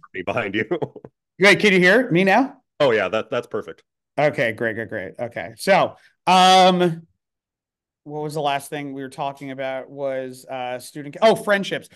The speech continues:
Speaker 2: Yeah, okay, so watching what, so have you ever seen this before? So you said that, like, friendships are starting to deteriorate or deteriorate and everything like that. Uh, what was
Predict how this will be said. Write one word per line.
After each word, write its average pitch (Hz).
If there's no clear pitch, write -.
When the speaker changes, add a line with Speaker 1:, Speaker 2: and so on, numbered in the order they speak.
Speaker 2:
Yeah, 233
okay, 226
so 220
watching 262
what, 196
so 226
have 214
you 349
ever 370
seen 320
this 294
before? 277
So 220
you 220
said 262
that, 233
like, 202
friendships 226
are 208
starting 196
to 175
deteriorate 170
or 160
deteriorate 165
and 147
everything 139
like 127
that. 131
Uh, 175
what 196
was 233